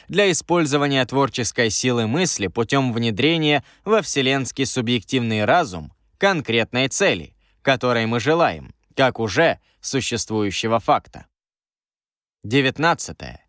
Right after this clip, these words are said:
Таким образом, мы мыслим в плоскости идеальной реальности и устраняем все размышления по поводу условий или ограничений. Мы сажаем семя, которое, если его не тревожить, в конце концов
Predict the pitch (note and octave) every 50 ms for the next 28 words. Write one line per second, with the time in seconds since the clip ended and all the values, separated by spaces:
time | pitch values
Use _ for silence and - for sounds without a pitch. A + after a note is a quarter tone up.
0 | _ _ - D3+ D3 C#3 - C#3+ C3+ C3 C#3+ F#3+ G#3 E3+ A#2+ F#2+ E2+ E2 D#2 D2+
1 | D#2 - _ _ _ _ _ _ D#3 F#3+ A3+ A#3 G3+ F3+ F#3+ F#3+ D#3+ - D#3+ E3
2 | D#3+ D3+ - - - D3+ F3 F#3 E3+ - - E3 C#3+ - - - D3+ - - D3
3 | C#3+ B2 C#3 C3+ C3+ C3+ C3+ C3 C3 C3 C3 C3 C3 C3 D3 - D#3 B2 F2 E2
4 | - - - - D2 C#2 - _ - - - - _ A3 B3 A#3+ G#3 - - -
5 | E3 E3 E3 E3+ E3+ D#3+ D3 C3+ - - C#3+ C3+ C3 B2+ A2 A#2 A#2 G#2+ - -
6 | A2+ A#2+ C3 C#3+ D3+ D3 C#3+ C3+ B2+ G#2+ - B2+ A#2+ A#2+ B2 A2+ A#2+ A#2 A2 -
7 | - - G#2+ A2 A2+ A2 A#2 A#2 G#2+ - - B2+ C3 B2 A#2+ A#2 A#2 G#2+ A2+ B2
8 | B2+ C#3 D3 - - F#3 F3+ B2 F2 C#2 - - _ _ _ _ - C#3 D3+ D#3+
9 | D3 - C#3+ C#3 A#2 B2 C3+ B2+ B2 A#2 A2 - - - D#3 E3 D#3+ A2+ D2 -
10 | - _ _ _ - D3+ C#3+ - G3 G#3 G3 F#3 F3+ E3+ D#3+ E3+ F3 D#3 - -
11 | D#3 D3+ D3 C#3 C#3 C#3+ C3+ C3 - - A2+ A2+ A2+ C3+ G3 G3+ C#3 F2+ - -
12 | - - _ - - C#3 C3 A#2+ A#2 - - G3+ G#3+ F#3+ G3 F#3 E3+ D3 - F#3
13 | F#3 F3+ D3